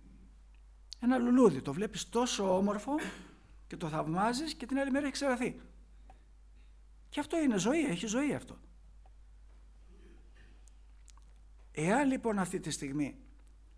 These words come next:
σκέφτομαι όπως σκέπτεται εδώ ο Ιάκωβος που του δίνει το Πνεύμα το Άγιο,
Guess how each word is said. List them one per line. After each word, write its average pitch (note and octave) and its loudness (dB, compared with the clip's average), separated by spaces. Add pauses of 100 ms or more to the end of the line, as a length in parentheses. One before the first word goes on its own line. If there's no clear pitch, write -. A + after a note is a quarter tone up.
(880)
σκέφτομαι D#3+ -2
όπως D#3+ -2
σκέπτεται E3+ -4
εδώ B2 -2
ο C3 -6
Ιάκωβος C3+ -4
που B2 -12
του A#2+ -8
δίνει C3 -6
το C3 -6
Πνεύμα B2+ -4
το A#2+ -6
Άγιο, A#2 -6